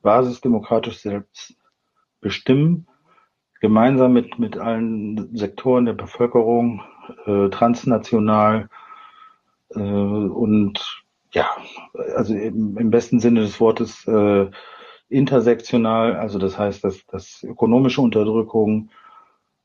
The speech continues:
rassistische Diskriminierung, äh, patriarchale Unterdrückung und Zerstörung der Umwelt halt immer thematisiert wird.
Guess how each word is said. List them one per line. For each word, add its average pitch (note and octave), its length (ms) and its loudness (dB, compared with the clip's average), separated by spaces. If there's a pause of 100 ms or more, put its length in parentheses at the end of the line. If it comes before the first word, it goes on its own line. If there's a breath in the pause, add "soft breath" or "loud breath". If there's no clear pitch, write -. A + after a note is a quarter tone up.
(100)
rassistische A2+ 680 -2
Diskriminierung, A2 1200 0 (200 loud breath)
äh, G2 460 0
patriarchale A2 840 0
Unterdrückung G#2+ 1000 -4 (560 soft breath)
und G#2 480 -2 (640 loud breath)
Zerstörung A2 480 2
der G#2+ 100 6
Umwelt G#2+ 300 2
halt G#2 160 0
immer A#2 360 2 (120)
thematisiert A2+ 720 0
wird. D#2+ 300 -8